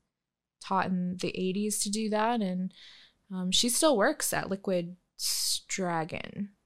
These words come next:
I think. Liquid Dragons, you know, very nineties.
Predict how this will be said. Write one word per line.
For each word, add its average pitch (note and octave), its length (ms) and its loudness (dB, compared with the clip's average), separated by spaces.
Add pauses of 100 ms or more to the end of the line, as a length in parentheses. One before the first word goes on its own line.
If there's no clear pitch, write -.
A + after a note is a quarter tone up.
(400)
I F#3+ 60 -8
think. G3 300 -6
Liquid G3 220 -6
Dragons, G#3+ 720 -4 (720)
you G#3 140 -4
know, F#3 160 -4
very F#3 480 -6 (600)
nineties. F3+ 760 -6